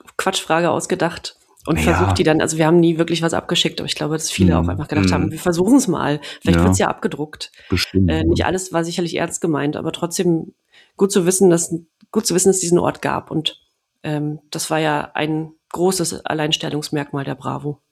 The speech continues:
Speaker 2: Ja, absolut.
Speaker 3: Also eigentlich so ein bisschen der Vorläufer von Google und heute vielleicht auch K I
Speaker 2: Chat G P T.
Speaker 3: oder ich weiß ich
Speaker 2: Mhm.
Speaker 3: nicht, ja. Ähm, was, also wo Fragen, also, na gut, ich glaub, Jugendliche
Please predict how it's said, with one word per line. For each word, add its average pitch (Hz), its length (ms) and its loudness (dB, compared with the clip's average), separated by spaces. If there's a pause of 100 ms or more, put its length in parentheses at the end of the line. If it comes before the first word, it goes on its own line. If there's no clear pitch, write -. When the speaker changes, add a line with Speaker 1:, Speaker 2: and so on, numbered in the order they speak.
Speaker 2:
Ja, 82 280 0 (140)
absolut. 90 560 0 (680)
Speaker 3:
Also - 160 0
eigentlich 110 200 2
so 120 80 2
ein 101 80 4
bisschen 107 300 2
der 98 120 4
Vorläufer 107 640 4
von 95 520 2
Google 98 600 2 (120)
und 92 520 -2 (180)
heute 98 220 0
vielleicht 95 380 0
auch 92 260 -2
K - 180 0
I 101 60 0
Speaker 2:
Chat 123 180 4
G 120 60 4
P - 60 -
T. 104 60 6
Speaker 3:
oder 98 280 4
ich - 120 -12
weiß 95 180 4
ich 90 60 2
Speaker 2:
Mhm. 87 40 0
Speaker 3:
nicht, 87 160 -2
ja. 110 240 2 (520)
Ähm, - 380 -12 (260)
was, 104 360 -4
also 110 260 0
wo 127 140 8
Fragen, 120 500 0
also, 98 300 -4
na 98 220 -2
gut, 107 220 -2 (300)
ich - 100 -10
glaub, 101 220 -2 (140)
Jugendliche 110 580 2